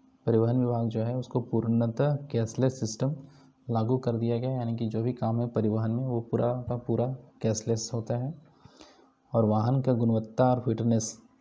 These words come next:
जांच करने के लिए क्या हो गया है, ऑटोमेटेड टेस्टिंग स्टेशन बनाया जाएगा। तो यहाँ पे दो इंपॉर्टेंट हो गए, एक तो जो इंडस्ट्रियल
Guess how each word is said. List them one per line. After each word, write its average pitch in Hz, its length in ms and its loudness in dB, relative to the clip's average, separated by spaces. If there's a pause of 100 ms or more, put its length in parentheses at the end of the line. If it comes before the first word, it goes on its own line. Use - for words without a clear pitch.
(320)
जांच 110 320 0
करने 120 320 0
के 120 140 -2
लिए 120 160 0
क्या 120 180 -2
हो 120 80 -2
गया 127 220 -2
है, 147 100 -6 (400)
ऑटोमेटेड 113 560 2
टेस्टिंग 127 360 0
स्टेशन 135 680 -2 (840)
बनाया 117 400 2
जाएगा। 117 280 0 (1300)
तो 113 60 -2
यहाँ 113 220 0
पे 113 120 -4
दो 113 140 4
इंपॉर्टेंट 117 540 0 (220)
हो 117 100 0
गए, 120 220 0 (640)
एक 113 260 0
तो 110 400 2 (680)
जो 110 340 2
इंडस्ट्रियल 113 560 2